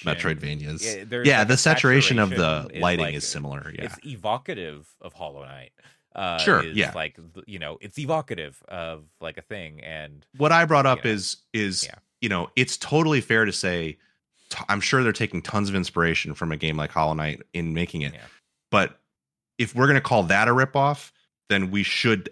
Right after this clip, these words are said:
Speaker 1: absolutely be saying
Speaker 2: Every
Speaker 1: that,
Speaker 2: fucking two D
Speaker 1: um,
Speaker 2: platformer <laughs> should be.
Speaker 1: yeah, is a, is a ripoff of something, or, like, the, um, the, the Lords of the Fallen was the one that I brought up.
Speaker 2: Mm-hmm.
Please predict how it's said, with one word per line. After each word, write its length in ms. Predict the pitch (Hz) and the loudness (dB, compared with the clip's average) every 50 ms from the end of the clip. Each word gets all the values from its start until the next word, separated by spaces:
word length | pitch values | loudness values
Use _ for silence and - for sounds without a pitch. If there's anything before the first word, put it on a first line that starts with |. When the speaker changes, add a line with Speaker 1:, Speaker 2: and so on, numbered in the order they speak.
| - - | 0 0
Speaker 1:
absolutely 600 | 98 101 - - - 95 92 98 95 92 92 87 | 0 2 0 -2 -2 0 0 0 0 0 -2 -2
be 160 | 87 90 82 | -2 -2 -4
saying 680 | - - 90 82 82 82 80 80 78 73 76 73 - - | -2 -2 -2 -2 -2 -2 -2 -4 -4 -6 -8 -10 -10 -12
Speaker 2:
Every 380 | 101 101 90 87 95 95 90 87 _ - - | -12 -12 -12 -12 -14 -14 -14 -16 _ -6 -2
Speaker 1:
that, 320 | 90 85 92 85 76 87 87 | 0 0 0 0 -2 -4 -6
Speaker 2:
fucking 200 | 85 85 80 - | -8 -10 -10 -10
two 220 | - - 87 87 90 | -6 -2 0 2 2
D 160 | 85 82 80 | 4 2 2
Speaker 1:
um, 0 | |
Speaker 2:
platformer 920 | 78 76 71 98 90 90 95 - - - 92 87 82 82 85 82 82 82 85 | 0 -2 -4 -4 -4 -4 -6 -8 -10 -10 -8 -8 -8 -10 -12 -12 -10 -10 -10
<laughs> 0 | |
should 300 | - - - 117 107 101 | -8 -8 -10 -10 -12 -12
be. 320 | - - - 190 160 - - | -12 -8 -4 -4 -4 -4 0
Speaker 1:
yeah, 560 | 190 165 151 170 196 165 104 73 - - 131 139 - _ - 117 - - | 0 2 2 4 2 2 2 0 -2 -6 -10 -14 -16 _ -18 -10 -2 2
is 180 | 117 117 101 | 2 2 4
a, 180 | 104 101 - - | 2 2 2 2
is 140 | 104 98 95 | 2 2 2
a 40 | 92 | 0
ripoff 500 | 85 87 85 - - 92 82 82 - - | 2 0 0 2 2 2 2 2 2 -2
of 100 | 82 - | -6 -4
something, 440 | - 92 85 78 - 90 85 82 | -2 -2 -2 -2 -4 -4 -4 -4
or, 380 | 85 64 87 90 87 87 85 85 | -4 -4 -2 -2 0 0 0 0
like, 440 | 82 80 80 80 76 - - - _ _ _ _ _ _ _ _ _ _ _ 92 | 0 -2 -2 -4 -6 -10 -16 -20 _ _ _ _ _ _ _ _ _ _ _ -4
the, 440 | - 92 90 87 85 85 82 80 - - - | -2 0 2 2 2 0 0 -2 -2 -2 0
um, 540 | 87 85 82 80 78 78 78 76 73 71 - - - | 0 0 0 0 -2 -4 -4 -6 -8 -10 -12 -12 -6
the, 280 | - 92 90 87 82 - | -2 0 2 2 0 -2
the 400 | - 80 87 87 85 82 80 76 - _ _ - 101 | -6 -6 -4 -2 -2 -2 -2 -4 -6 _ _ -4 2
Lords 240 | 98 104 104 92 92 | 4 4 4 2 0
of 40 | |
the 60 | 87 - | -4 -2
Fallen 380 | - 95 85 80 82 80 76 | 2 4 4 6 6 4 2
was 120 | 76 73 - | 0 -2 0
the 60 | 85 | 0
one 120 | 80 78 73 | 0 0 2
that 80 | 71 | 2
I 80 | 73 73 | 0 0
brought 200 | - - - 71 | 0 -2 -2 -4
up. 200 | 71 69 _ - | -4 -8 _ -18
Speaker 2:
Mm-hmm. 220 | - 104 101 92 | -18 -18 -18 -18